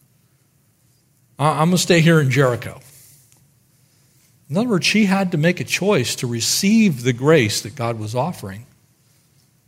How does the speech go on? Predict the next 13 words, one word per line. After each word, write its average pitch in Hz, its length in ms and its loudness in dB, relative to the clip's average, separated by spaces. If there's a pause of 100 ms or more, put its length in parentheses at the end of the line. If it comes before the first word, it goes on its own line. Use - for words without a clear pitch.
(1120)
or 135 120 2
to 131 60 0
hang 147 320 0
with 131 160 -4
what 131 140 0
she - 180 -4
already 110 320 -2
had, 98 440 -4 (580)
which 113 200 -10
was 104 120 -8
sin 117 240 0
and 110 160 -8
death. 95 360 -8